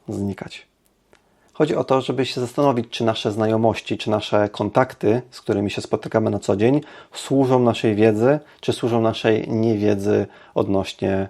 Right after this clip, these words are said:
finansów. Jest taka też maksyma, która mówi: „Pokaż mi swoich przyjaciół, a pokażę ci,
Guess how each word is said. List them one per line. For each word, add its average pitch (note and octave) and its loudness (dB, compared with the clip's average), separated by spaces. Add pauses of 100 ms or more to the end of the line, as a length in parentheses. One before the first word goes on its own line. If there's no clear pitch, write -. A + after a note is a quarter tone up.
(160)
finansów. - -8 (720)
Jest E3 -2
taka D#3 2
też - -6
maksyma, A#2+ 0
która G2 0
mówi: G2 0 (760)
„Pokaż A#2+ -2
mi A#2+ 0
swoich A2 0
przyjaciół, A#2+ 2 (720)
a A#2 -6
pokażę A2 0
ci, A2+ -2